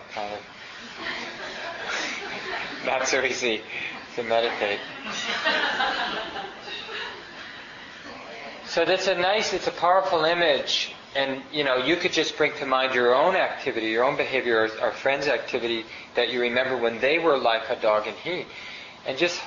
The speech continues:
use it as a medicine. You know, we keep it in our back pocket, and it reminds us of what we're capable of when what's arising in that moment, the intentions that are arising in a particular moment,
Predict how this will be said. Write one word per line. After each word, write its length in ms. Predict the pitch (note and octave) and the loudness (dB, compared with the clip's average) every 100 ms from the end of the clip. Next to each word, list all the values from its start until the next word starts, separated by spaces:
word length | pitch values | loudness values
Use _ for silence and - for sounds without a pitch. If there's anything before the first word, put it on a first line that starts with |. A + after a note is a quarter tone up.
| C#3 | -8
use 360 | D3 E3 G#3 G#3 | 0 2 4 4
it 100 | F#3 | 6
as 260 | D#3 C#3+ D3 | 6 4 2
a 100 | C3 | 2
medicine. 560 | C3+ D#3 F3 D3 G#2+ | 2 2 2 0 -2
You 100 | A#2+ | -2
know, 80 | B2 | -2
we 120 | A#2 | -4
keep 260 | - D#3 D3+ | -4 -4 2
it 80 | D3+ | 2
in 120 | C#3 | 4
our 100 | B2+ | 4
back 340 | B2 A#2+ - | 4 0 0
pocket, 420 | - D3+ D3+ B2 - - - - - | 2 2 4 0 -2 -8 -16 -16 -6
and 100 | C3+ | 0
it 140 | C#3+ C#3+ | 2 2
reminds 640 | C#3 C3+ C#3 E3+ G3+ - | 0 2 4 4 2 4
us 320 | D3+ C3 - | 4 4 0
of 160 | C3+ A2 | -4 2
what 200 | C3 C3+ | 4 4
we're 80 | C3 | -2
capable 640 | - E3 F3+ D3+ C3+ A#2 | 0 0 2 4 4 6
of 280 | G#2+ A2 A2+ - - - - - - - - - - | 8 6 4 -8 -18 -20 -20 -20 -20 -20 -20 -20 -12
when 600 | C3 B2 C3+ C#3+ C#3+ C#3 - - - - - - - - - - - C3+ | 0 2 4 4 2 -2 -8 -16 -18 -18 -20 -20 -18 -18 -18 -20 -8 2
what's 300 | F3 E3+ F3 | 4 4 2
arising 680 | C#3 C#3 D3+ E3+ E3 E3 | 4 6 6 4 2 2
in 120 | C#3+ | 4
that 240 | C#3 C3+ C3+ | 4 2 4
moment, 420 | C3+ C#3 A#2+ - | 4 4 2 0
the 100 | C3 | -4
intentions 840 | A#2 - D#3 D#3+ - C#3 - - - | -4 0 0 0 -2 -4 -8 -12 0
that 120 | C3+ | 4
are 140 | B2+ B2+ | 6 6
arising 480 | B2+ C3 C3+ C#3 B2+ | 8 6 6 2 0
in 120 | A#2+ | -2
a 40 | |
particular 500 | A2+ - C3+ C#3 B2 | -4 -8 -6 -2 -2
moment, 440 | A#2+ C3 D3+ B2 | 2 4 4 2